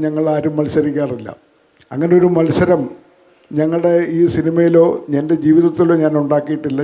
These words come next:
ഞങ്ങളാരും ഉണ്ടാക്കിയിട്ടില്ല എന്നാണ് എൻ്റെ വിശ്വാസം. അത് മമ്മൂക്കയായാലും ലാലേട്ടനായാലും എല്ലാവരും. ശരൺ എന്ന് പറയുന്ന, ആ, ഡയറക്ടർ നിർദ്ദേശിക്കുന്ന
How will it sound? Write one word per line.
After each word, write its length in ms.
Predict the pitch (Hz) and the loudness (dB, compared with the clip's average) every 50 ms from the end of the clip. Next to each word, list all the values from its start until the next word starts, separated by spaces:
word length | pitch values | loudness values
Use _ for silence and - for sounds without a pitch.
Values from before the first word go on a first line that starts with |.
| 147 151 | -4 -4
ഞങ്ങളാരും 420 | 147 147 143 147 147 156 156 175 170 160 | -4 -4 -2 0 2 2 2 2 2 2
ഉണ്ടാക്കിയിട്ടില്ല 520 | 156 156 156 143 151 151 156 156 147 143 143 139 | 2 0 0 -2 -4 -6 -6 -4 -4 -4 -2 -2
എന്നാണ് 180 | 143 139 139 135 | -4 -4 -4 -4
എൻ്റെ 120 | 131 131 139 131 | -2 -2 -2 -2
വിശ്വാസം. 360 | 117 - 123 123 107 104 110 107 - _ _ _ _ _ _ _ 131 | -2 -2 -2 -4 -4 -6 -8 -14 -16 _ _ _ _ _ _ _ -6
അത് 100 | 139 151 156 | -4 -2 0
മമ്മൂക്കയായാലും 720 | 147 147 151 160 156 175 175 165 156 147 147 147 139 156 160 - - - _ _ _ _ _ _ _ _ _ 139 | 0 0 0 0 0 0 0 2 2 0 0 0 -2 -4 -6 -8 -16 -20 _ _ _ _ _ _ _ _ _ 0
ലാലേട്ടനായാലും 800 | 151 156 160 165 165 170 170 165 160 156 143 143 135 127 135 135 165 180 - _ _ _ _ _ _ _ _ - 139 143 | 0 2 2 2 2 2 0 0 -2 -2 -2 -2 -2 -4 -6 -8 -10 -14 -20 _ _ _ _ _ _ _ _ -8 -4 -2
എല്ലാവരും. 420 | 156 175 180 170 151 117 - - - - - _ _ _ _ _ _ _ _ _ _ _ _ _ _ _ _ _ _ _ _ _ _ _ _ _ _ _ _ - - - | 0 2 2 2 2 0 -2 -6 -10 -16 -20 _ _ _ _ _ _ _ _ _ _ _ _ _ _ _ _ _ _ _ _ _ _ _ _ _ _ _ _ -14 -8 -4
ശരൺ 300 | - 170 180 190 196 202 202 - - - 185 | -2 0 2 2 2 0 0 -4 -4 -4 -4
എന്ന് 240 | 175 185 185 185 185 180 180 | -4 -4 -2 0 2 4 4
പറയുന്ന, 360 | 170 170 170 165 160 160 160 165 - - - - - _ _ _ _ _ _ _ _ _ _ _ _ _ _ _ _ _ _ _ _ - - 143 139 | 4 4 4 2 2 0 -2 -2 -4 -6 -10 -16 -20 _ _ _ _ _ _ _ _ _ _ _ _ _ _ _ _ _ _ _ _ -18 -10 -4 -2
ആ, 40 | 139 143 143 139 139 131 | -2 0 0 -2 -2 0
ഡയറക്ടർ 440 | 147 147 151 160 156 156 - 165 165 165 - - - - - - _ _ _ _ _ _ _ _ - 143 | 0 0 2 0 0 -2 -2 -2 0 0 0 0 -2 -8 -14 -20 _ _ _ _ _ _ _ _ -2 0
നിർദ്ദേശിക്കുന്ന 680 | 156 156 156 175 190 185 190 190 190 190 190 180 180 | 0 2 4 4 4 4 4 4 2 2 2 2 2